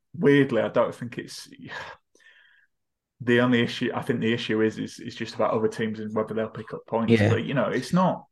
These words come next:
Speaker 1: it isn't done yet, is it?
Speaker 2: No, I
Speaker 1: Unless,
Speaker 2: agree.
Speaker 1: uh,
Speaker 2: Yeah.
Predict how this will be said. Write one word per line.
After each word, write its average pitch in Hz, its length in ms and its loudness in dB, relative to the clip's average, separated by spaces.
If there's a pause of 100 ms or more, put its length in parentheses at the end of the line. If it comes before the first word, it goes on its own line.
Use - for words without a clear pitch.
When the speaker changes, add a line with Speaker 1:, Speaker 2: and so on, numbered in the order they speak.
(100)
Speaker 1:
it 139 160 0
isn't 165 260 4
done 156 240 6
yet, 85 220 -2
is 139 100 -6
it? - 220 -4 (400)
Speaker 2:
No, 147 160 10
I 143 140 10
Speaker 1:
Unless, 127 120 6
Speaker 2:
agree. 143 160 10
Speaker 1:
uh, 107 260 8 (220)
Speaker 2:
Yeah. 110 260 6